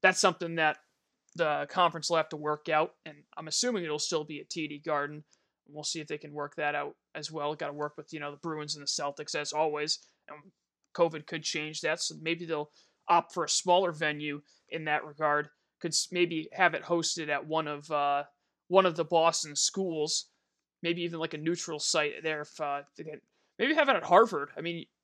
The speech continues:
I, I, I, I know they haven't had, uh, that's kind of a long shot, though. They had, they are, they aren't playing this year, but I don't know if they're, you know, gonna be willing to open the rink up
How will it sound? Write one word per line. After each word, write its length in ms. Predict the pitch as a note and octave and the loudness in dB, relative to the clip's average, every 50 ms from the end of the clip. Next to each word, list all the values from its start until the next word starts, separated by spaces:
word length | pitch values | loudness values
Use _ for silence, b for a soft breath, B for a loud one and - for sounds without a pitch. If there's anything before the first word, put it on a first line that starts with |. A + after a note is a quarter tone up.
| _ - | _ -4
I, 100 | D3+ E3+ | -4 -2
I, 380 | - D3 F3 - - - E3+ | -2 -2 -2 -4 -2 -2 -2
I, 100 | E3+ E3+ E3 - - | -2 -2 -4 -8 -4
I 120 | - E3+ | -2 2
know 120 | F#3 G#3 G#3 | 4 4 4
they 140 | F#3+ F#3 | 4 4
haven't 280 | E3+ F#3+ F#3+ F3 E3 E3+ | 4 4 2 2 0 -4
had, 280 | E3 E3+ E3+ D#3+ D#3+ D#3 | -2 0 2 2 2 2
uh, 280 | D#3 D3+ D3 D3 C#3+ D3 - _ _ _ _ _ _ _ _ _ - - _ - | 2 2 2 2 0 -2 -6 _ _ _ _ _ _ _ _ _ -20 -20 _ -8
that's 300 | F3+ F3 E3 D#3+ D#3 - | -2 0 0 0 0 -2
kind 140 | - G#3+ F#3+ | -2 0 0
of 60 | E3+ | 0
a 60 | D#3+ D3+ | 0 0
long 300 | D3+ D#3 D#3 D#3 D#3+ D#3 | 2 2 2 2 2 -2
shot, 340 | - - E3 C#3 C#3+ - | -4 -4 -4 -4 -4 -6
though. 120 | - D3 C#3+ | -8 -6 -4
They 80 | D#3 | 0
had, 180 | D#3+ F3+ F3 - - b b b b b b b b _ | 4 4 4 4 2 b b b b b b b b _
they 140 | - F#3+ G#3 | 10 12 12
are, 100 | G#3+ G3 | 12 12
they 80 | G#3 G#3 | 10 8
aren't 160 | A3 G3+ - | 8 6 4
playing 340 | - - G#3+ A3 B3 A#3+ G3 | 4 4 6 6 6 4 0
this 220 | D#3+ D#3+ - - | -2 -2 -2 -2
year, 300 | E3+ D#3 D3 D3+ D3+ D3+ - _ - | -2 0 0 0 -2 -2 -6 _ -4
but 200 | D#3 D3+ D3+ - - | -2 -2 -2 -2 -4
I 60 | D3+ | -4
don't 140 | D#3 D#3 D#3 | -4 -4 -4
know 80 | D3+ | -4
if 100 | D3+ D3+ | -6 -4
they're, 300 | - E3 D3+ D3 D3 D3+ _ _ _ - | -4 -4 -4 -4 -6 -8 _ _ _ -14
you 100 | E3 D3+ | -12 -10
know, 200 | D3 C#3+ C#3 C#3+ - _ _ - | -10 -12 -12 -14 -18 _ _ -14
gonna 140 | D#3 D#3 | -14 -14
be 100 | D3 C#3+ | -12 -14
willing 400 | C#3+ D3 D#3 D#3 D3+ D3 D3 D3+ D3+ | -10 -6 -4 -4 -4 -4 -8 -10 -12
to 240 | - D#3 C#3+ C#3 C#3 - - | -12 -10 -10 -10 -10 -8 -8
open 260 | E3 D#3 - D#3+ D3+ | -8 -8 -8 -10 -12
the 100 | C#3+ C#3+ | -12 -12
rink 300 | C#3+ D3+ D3 D3+ D3 - | -12 -10 -12 -10 -8 -8
up 240 | D3+ C#3+ C#3 - _ | -8 -8 -8 -10 _